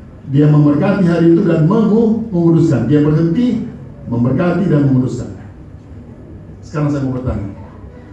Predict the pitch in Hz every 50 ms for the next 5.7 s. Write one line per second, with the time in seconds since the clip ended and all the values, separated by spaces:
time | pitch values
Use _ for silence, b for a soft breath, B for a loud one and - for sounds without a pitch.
0 | - 127 127 - 165 165 170 185 185 190 185 - 151 151 151 151 151 151 151 -
1 | 175 147 135 123 113 113 123 - - - 135 127 123 127 - 160 165 185 202 202
2 | 202 202 214 208 208 196 190 - - - - - - - - - - - - 180
3 | 220 233 226 220 214 208 196 202 - 208 202 - - 233 226 208 170 156 147 135
4 | 127 123 110 98 98 - - - - - - - - - - - - - - -
5 | - - - - - - - - - - 147 160 202